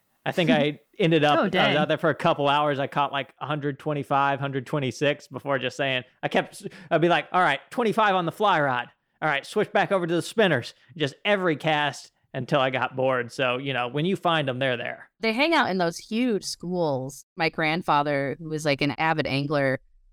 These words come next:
Speaker 3: and taught us everything that we knew about fishing,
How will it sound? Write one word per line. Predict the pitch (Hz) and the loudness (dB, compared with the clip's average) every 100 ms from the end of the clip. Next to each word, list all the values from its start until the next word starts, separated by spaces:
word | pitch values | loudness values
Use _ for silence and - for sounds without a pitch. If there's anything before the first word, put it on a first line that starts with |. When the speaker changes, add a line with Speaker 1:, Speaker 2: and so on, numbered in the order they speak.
| _ | _
Speaker 3:
and | - 143 - | -6 -6 -2
taught | 156 156 | 0 2
us | 147 | 2
everything | 151 151 156 151 | 0 0 -2 -4
that | 147 | -4
we | 147 | -2
knew | 151 143 | -4 -4
about | - 135 | -2 -2
fishing, | - 190 190 160 | -2 -4 -2 -4